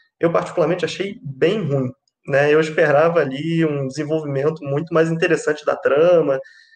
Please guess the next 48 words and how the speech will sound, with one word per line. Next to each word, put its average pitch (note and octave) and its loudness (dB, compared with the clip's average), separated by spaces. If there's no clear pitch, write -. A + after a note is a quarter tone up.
e, D3 -2
e D#3 -4
eu E3 4
achei E3 -2
que E3+ -4
as E3+ 0
coisas F3 -2
ficaram F3 -2
um - -8
pouco F3 -4
soltas, E3+ -2
então F3 -2
particularmente E3 0
minha F3 0
visão D3+ 0
de F3+ -6
filme F3 -2
eu F3+ 4
achei E3 -2
bem, E3+ -4
bem E3 -2
fraquinho, D3+ -4
né? B2 -2
Mas D#3+ 0
eu G3 4
queria G#3+ 0
saber G#3+ -2
o G#3+ -4
que, - -14
que - -16
vocês G#3+ -2
acharam, F3 -4
né? C3 -2
O C#3 -2
que, E3 -10
que E3+ -16
vocês, F3 -4
é, C3+ 2
têm, F3 2
assim, C#3+ -2
a C3+ 0
trazer D3 0
como D#3+ -4
considerações, D#3+ 0
né, B2+ 0
acerca C3+ -4
do C#3+ -6
filme? A#2+ -8